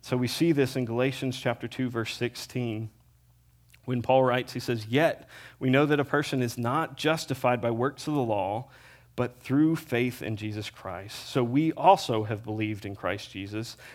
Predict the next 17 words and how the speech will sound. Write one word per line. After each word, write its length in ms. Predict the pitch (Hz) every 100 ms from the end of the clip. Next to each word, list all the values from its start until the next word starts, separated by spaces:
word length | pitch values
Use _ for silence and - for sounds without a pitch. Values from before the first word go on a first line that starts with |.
| -
in 140 | 123
order 300 | 123 156 190
to 60 | 165
be 120 | 143
justified 680 | 127 139 160 - - 139 131
by 180 | 123 123
faith 720 | 120 - 185 117 113 113 - -
in 200 | 131 131
Christ 500 | 131 101 87 98 -
and 100 | 113
not 220 | 104 -
by 100 | 113
works 320 | 101 98 -
of 60 | 104
the 80 | 104
law, 340 | 95 76 78 - - - -
because 920 | 123 - - 202 117 73 123 -